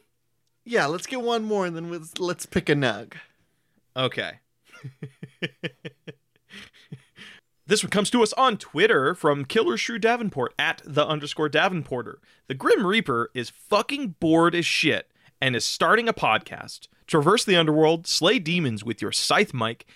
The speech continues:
Speaker 2: and get answers to history's greatest mysteries from the dead who were there. Heaven's pissed, but the mattress ad money is just starting to roll in." So what I'm getting from this is that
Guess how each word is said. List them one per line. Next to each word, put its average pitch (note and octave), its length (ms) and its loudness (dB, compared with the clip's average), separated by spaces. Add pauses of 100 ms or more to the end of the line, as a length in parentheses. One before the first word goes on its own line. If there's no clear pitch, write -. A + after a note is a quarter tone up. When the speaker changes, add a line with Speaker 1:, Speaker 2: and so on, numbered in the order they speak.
(140)
Speaker 2:
and C3 160 -6
get D#3+ 240 -2
answers G#3 360 0
to B2+ 120 -6
history's F#3+ 480 -4
greatest F3 500 -2
mysteries C3 540 -4
from C3 240 -6
the A2+ 60 -6
dead C#3+ 340 2
who E3 140 -4
were E3 140 -2
there. - 360 -10 (380)
Heaven's A3+ 320 0
pissed, C#4+ 400 0
but D#3+ 160 0
the E3 60 4
mattress F3 360 -2
ad C3+ 160 2
money B2+ 320 0
is A#2 140 -10
just B2+ 240 -2
starting C3 260 0
to C3+ 80 -6
roll B2 240 -2
in." A2 180 -12 (300)
So - 160 -2
what D4+ 140 4
I'm D#4 100 2
getting A#3+ 240 2
from E3 240 0
this C#3 220 0
is C3 160 -4
that B2+ 360 0